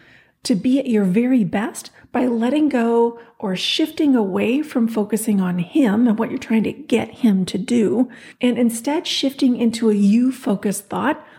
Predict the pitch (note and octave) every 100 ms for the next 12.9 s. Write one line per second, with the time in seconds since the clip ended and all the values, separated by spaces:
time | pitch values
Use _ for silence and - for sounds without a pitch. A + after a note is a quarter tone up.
0 | - G#3+ G#3+ A#3+ A3+ G3+ A3 D4 E4+ -
1 | - - C4+ A3+ G3 - - E3 - -
2 | - - _ _ _ _ _ _ _ _
3 | _ - C#4 C4 C4 B3+ - A3 G#3+ G3+
4 | G3+ F#3+ F#3 - - - - - C4+ D4
5 | A3+ C4 A3 A#3+ A#3 G#3 E3+ G3+ G#3+ -
6 | - - - F3+ F#3 F3 - - B3+ C#3
7 | - - - _ _ - C#4+ G3+ G3+ -
8 | - - _ - A#3 G3+ F#3+ G#3 G#3+ A#3+
9 | B3 A3+ A3+ B3 C4 - - - G3+ B3
10 | - - F#3+ A3 G#3 G3 - F#3+ F3+ F3+
11 | - - - - - - A3+ B3 C4 C#4
12 | C4 A3+ G3+ C4+ G3 G3+ - - -